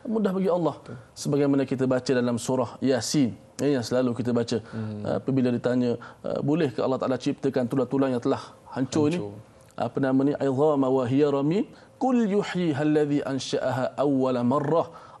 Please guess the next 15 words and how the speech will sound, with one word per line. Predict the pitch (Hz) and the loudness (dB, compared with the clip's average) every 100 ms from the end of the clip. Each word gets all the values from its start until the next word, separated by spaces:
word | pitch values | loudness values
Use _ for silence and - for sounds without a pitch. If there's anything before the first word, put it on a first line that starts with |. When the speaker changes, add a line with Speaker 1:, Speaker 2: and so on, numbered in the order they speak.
| _ | _
Speaker 1:
Allah | 233 214 | -4 -2
Taala | 190 196 | 0 -2
boleh | 180 190 | -2 -4
cipta | 156 202 196 214 | -4 -6 -2 2
balik | 180 180 - | 2 0 -4
seperti | - 156 160 | -6 -4 -2
mana | 160 170 | 0 0
Allah | 143 151 | -2 -4
Taala | - | -2
cipta | 156 156 147 | -2 0 -2
kali | 135 131 | 0 0
pertama. | 123 123 117 101 | -2 -2 0 0
Speaker 2:
Hmm. | 98 98 - - | -4 -10 -18 -20
Allah. | - 104 | -8 0
Speaker 1:
Ini | 196 | 2